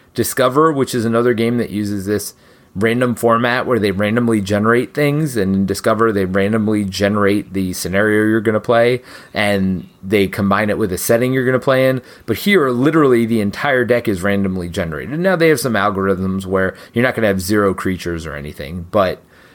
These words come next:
you know, for the most part, it's randomly generated. And even with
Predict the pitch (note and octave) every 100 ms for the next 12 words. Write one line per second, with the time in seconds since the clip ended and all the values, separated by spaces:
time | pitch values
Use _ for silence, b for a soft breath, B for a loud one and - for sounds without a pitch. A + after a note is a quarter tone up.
0 | b - C#3 A2 - C#3+ B2+ C#3+ D3 -
1 | A#2+ A2 G#2 G#2 G#2 G2+ F#2 E2+ F#2+ F2+
2 | D#2 C#2+ D#2+ D#2 - B2 - - G#3 F#3+
3 | F#3 E3 A#2+ C#3 C3+ -